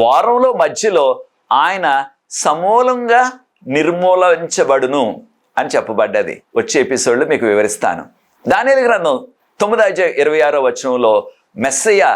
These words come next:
అని చెప్పబడ్డది మూల భాషలో. అక్కడ నెగిడ్ అనే మాట వాడారు, అనగా రాజు, ఈ లోకపు రాజు. ఆయన మీ కొరకు వధించబడతారు. ఆయన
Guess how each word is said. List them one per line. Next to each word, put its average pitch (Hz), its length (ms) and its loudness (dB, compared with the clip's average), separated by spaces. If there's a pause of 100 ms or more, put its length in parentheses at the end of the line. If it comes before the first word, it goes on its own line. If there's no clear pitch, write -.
(180)
అని 127 160 -2
చెప్పబడ్డది 117 640 0 (520)
మూల 117 160 4 (100)
భాషలో. 110 400 0 (560)
అక్కడ 151 160 0 (120)
నెగిడ్ 180 340 0
అనే 180 180 0
మాట 143 220 0
వాడారు, 127 320 2 (140)
అనగా 131 240 0 (500)
రాజు, 117 400 -2 (400)
ఈ 123 100 2 (140)
లోకపు 143 380 2 (120)
రాజు. 120 340 0 (580)
ఆయన 123 220 -2 (640)
మీ 123 180 0 (160)
కొరకు 180 240 0 (100)
వధించబడతారు. 110 840 -2 (720)
ఆయన 170 160 0